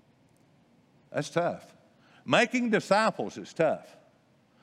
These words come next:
I tell, I tell our folks in leadership role that all the time. Making a disciple of Jesus Christ is tough.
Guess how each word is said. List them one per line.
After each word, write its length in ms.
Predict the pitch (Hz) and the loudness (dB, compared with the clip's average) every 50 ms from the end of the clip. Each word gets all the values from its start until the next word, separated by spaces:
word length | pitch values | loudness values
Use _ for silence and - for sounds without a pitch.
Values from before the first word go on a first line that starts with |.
| - - - - | -20 -20 -10 -2
I 140 | - 131 139 | 0 0 0
tell, 600 | 135 - 165 156 156 151 135 123 110 95 104 104 - - _ _ _ _ _ - | 2 2 2 2 4 4 2 2 0 -2 -6 -14 -20 -20 _ _ _ _ _ -8
I 60 | 120 | -4
tell 240 | - - 160 151 151 | 0 2 2 2 4
our 120 | 147 131 | 2 0
folks 400 | - - 160 165 170 156 - - | 0 2 2 2 2 0 -2 -6
in 120 | 147 135 | -6 -2
leadership 480 | 135 151 165 165 156 - - 165 151 - | -2 0 0 0 -2 -2 -2 -2 -2 0
role 220 | 170 165 160 156 | 0 0 0 2
that 160 | 156 156 156 165 | 2 2 2 4
all 160 | 165 165 156 | 2 2 0
the 40 | 131 | -2
time. 320 | - 160 180 196 156 - - - _ _ _ _ _ _ _ _ _ _ _ _ _ - - - - - | -2 -4 -4 -6 -6 -10 -14 -20 _ _ _ _ _ _ _ _ _ _ _ _ _ -20 -20 -20 -12 -4
Making 480 | 110 123 160 214 214 226 247 233 240 | 0 2 2 2 0 0 -2 -2 0
a 60 | 247 | 0
disciple 640 | 226 196 202 - - 208 208 214 196 165 - 139 120 | 0 -2 -2 -2 0 2 2 2 2 0 0 -2 -4
of 80 | 117 110 | -4 -4
Jesus 480 | 101 - 185 180 175 139 - 104 90 | -2 -2 -2 0 0 -2 -4 -8 -14
Christ 440 | - - 160 170 170 139 104 - - - | -8 -4 -2 -2 -2 -2 -4 -6 -8 -10
is 260 | - 104 95 87 - - | -6 -6 -6 -6 -8 -10
tough. 460 | - - 110 92 78 - - - | -8 -4 -4 -4 -4 -6 -12 -20